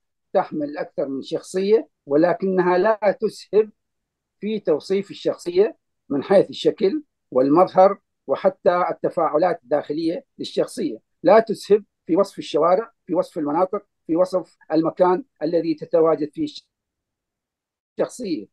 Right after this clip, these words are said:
لأن هذه الأمور أصبحت معروفة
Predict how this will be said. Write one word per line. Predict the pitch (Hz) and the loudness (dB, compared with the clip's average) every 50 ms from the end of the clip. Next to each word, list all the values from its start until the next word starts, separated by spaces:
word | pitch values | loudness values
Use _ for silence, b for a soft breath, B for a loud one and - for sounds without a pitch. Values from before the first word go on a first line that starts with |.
| _ _ _ _ _ _ _ - | _ _ _ _ _ _ _ -4
لأن | 151 185 202 208 214 202 190 | -2 -2 0 -2 -2 -2 0
هذه | 185 185 175 190 180 165 147 147 160 170 165 165 - | 0 0 0 0 -4 -4 -4 -4 -6 -6 -6 -6 -6
الأمور | 170 156 160 160 160 165 160 170 190 196 185 _ _ _ _ - | -4 -4 -2 -2 -2 -2 -2 0 -2 -2 -2 _ _ _ _ -2
أصبحت | 190 196 - - 208 196 - - 156 - - | -2 -2 -2 -2 -4 -2 -2 -2 -4 -4 -2
معروفة | 160 147 139 143 156 175 180 165 - - 196 202 - | 0 2 2 2 2 2 0 -2 0 0 0 0 0